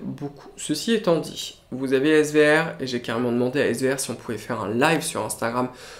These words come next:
sur un de leurs produits qui s'appelle le Sebia Clear, le gel actif. Je me suis trompé, j'ai descendu, euh, l'ancienne version, mais le nouveau c'est le gel actif, qui contient quatorze pour cent de gluconolactone.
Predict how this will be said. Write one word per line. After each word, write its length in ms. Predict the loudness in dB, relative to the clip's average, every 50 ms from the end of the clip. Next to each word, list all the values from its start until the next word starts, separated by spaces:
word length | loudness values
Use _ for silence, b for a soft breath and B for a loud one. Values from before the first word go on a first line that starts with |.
| B B
sur 220 | -10 -4 -2 0 0
un 80 | 0
de 80 | 0 0
leurs 200 | -2 -2 -4 -4
produits 360 | -2 -2 0 2 2 0 0
qui 80 | 0 0
s'appelle 300 | -2 0 2 4 4 4
le 80 | 4
Sebia 380 | 0 0 -2 0 2 2 2 2
Clear, 240 | 2 -2 -2 -2 0
le 100 | 0 -2
gel 280 | 0 0 0 0 0 -2
actif. 560 | -4 -4 -4 -6 -10 -8 -4 -4 -4 -4 -4 B B B B B B B
Je 80 | -14 -8
me 40 | -8
suis 160 | -6 -6 -6
trompé, 480 | -6 -2 -2 0 4 6 6 6 6 2 -2
j'ai 240 | -4 -4 -2 -2 0
descendu, 720 | 0 0 0 0 -2 -2 -2 -2 -4 -4 -4 -4 -4 -4 -4 -2
euh, 260 | 0 0 2 2 2
l'ancienne 380 | 0 0 0 -2 -2 -2 0 0
version, 400 | 0 -2 -2 -2 0 0 0 0 0
mais 80 | -2 -2
le 140 | -2 -2 -2
nouveau 200 | -2 -4 -4 -6
c'est 140 | -6 -6 -6
le 100 | -4 -4
gel 300 | 0 0 0 0 0 -4 -6
actif, 560 | -8 -8 -8 -8 -10 -8 -6 -4 -4 -2 -2 -4 -4 B B B B B B B B B
qui 100 | -12 -6 0
contient 300 | 2 2 4 4 2 2
quatorze 400 | 2 0 -2 0 0 0 -2 -2
pour 200 | -6 -6 -6 -6
cent 180 | -4 -6 -4
de 140 | -2 -2 -2
gluconolactone. 1600 | -4 -4 -6 -6 -6 -2 -2 -2 -2 0 2 4 4 4 4 2 0 -2 -4 -2 0 0 0 0 -2 -4 0 0 0 0 0 -4